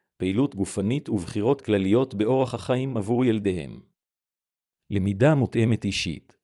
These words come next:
התאמת החינוך לצרכים האישיים. לכל ילד יש יכולות והעדפות למידה ייחודיות. פלטפורמות חינוכיות המופעלות על ידי בינה מלאכותית יכולים להתאים לצרכים האישיים של הילד,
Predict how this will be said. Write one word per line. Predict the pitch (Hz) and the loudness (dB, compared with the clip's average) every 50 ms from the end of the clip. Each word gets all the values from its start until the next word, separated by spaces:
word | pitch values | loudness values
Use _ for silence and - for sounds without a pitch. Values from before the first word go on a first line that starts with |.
| _ _ _ _ | _ _ _ _
התאמת | - 92 - - 104 113 135 139 | -8 -6 -2 0 0 2 2 2
החינוך | - - - - 101 101 131 143 143 - | 0 -2 0 0 0 2 0 0 0 0
לצרכים | 113 107 - - 107 101 - - 139 131 | -2 -2 0 0 -2 0 0 -2 0 0
האישיים. | 131 120 104 - - - 92 82 67 64 60 - - _ _ _ _ _ _ _ _ _ _ _ _ _ _ _ _ _ _ _ _ _ _ - | 2 0 0 -2 -4 -4 -4 -6 -6 -8 -12 -14 -18 _ _ _ _ _ _ _ _ _ _ _ _ _ _ _ _ _ _ _ _ _ _ -6
לכל | - 98 90 90 - 143 147 139 | -4 -4 -2 2 4 4 6 6
ילד | 127 117 113 107 101 95 92 95 | 6 4 4 4 2 0 0 0
יש | 101 101 - - | 0 0 0 -2
יכולות | 104 95 - - 120 120 127 135 139 - | -4 -4 -2 0 2 4 4 2 0 0
והעדפות | 95 98 98 101 90 92 - - - 135 131 - | 0 2 2 2 2 -2 -4 -2 0 0 0 0
למידה | 120 110 107 107 101 98 117 120 | 0 2 2 2 2 2 2 2
ייחודיות. | 113 104 - - 110 101 90 95 90 76 62 57 - _ _ - _ _ _ _ _ _ _ _ _ _ _ _ _ _ _ _ _ _ _ | 2 0 -2 -4 -6 -4 -2 -2 -2 -2 -4 -6 -10 _ _ -20 _ _ _ _ _ _ _ _ _ _ _ _ _ _ _ _ _ _ _
פלטפורמות | - 104 101 101 - - - 143 143 139 113 110 - | -4 -4 -4 -4 -2 2 2 2 4 4 0 -2 -2
חינוכיות | - - 107 98 95 90 - 107 110 127 131 - | -4 -4 -2 -2 -2 -2 0 2 2 2 2 2
המופעלות | 120 104 98 90 - - 98 98 117 123 120 - | 0 0 0 -2 -2 -2 2 2 2 2 4 4
על | 110 101 | 4 4
ידי | 101 95 117 127 | 4 4 2 2
בינה | 110 104 104 104 117 131 | 2 0 0 0 0 0
מלאכותית | 139 127 120 107 98 - - 107 - - 139 139 - | 0 0 0 0 0 -2 -4 -8 -4 -4 -4 -2 -2
יכולים | 120 - - 113 117 127 139 127 | -4 -2 0 2 2 2 2 2
להתאים | 104 98 95 - 127 143 143 143 | 2 0 0 0 -2 -2 0 0
לצרכים | 127 117 - - 107 90 - 151 151 147 | -2 -2 0 -2 -2 0 0 -2 0 0
האישיים | 139 113 92 - - 117 123 135 131 | 0 -2 -2 -2 -2 -2 -2 -2 -2
של | - - 95 92 | -2 0 0 2
הילד, | 92 98 90 82 80 69 60 58 - - | 2 2 0 -2 -2 -4 -8 -10 -14 -20